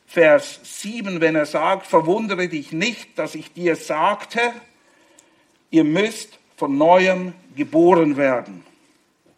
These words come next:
Du brauchst ein neues Leben. Neue Geburt.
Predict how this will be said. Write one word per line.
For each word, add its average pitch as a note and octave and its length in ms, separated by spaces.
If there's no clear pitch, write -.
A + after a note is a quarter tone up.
Du F3+ 80
brauchst A#2 280
ein C3+ 100
neues C3 280
Leben. D#3 320
Neue F3+ 500
Geburt. G#3 540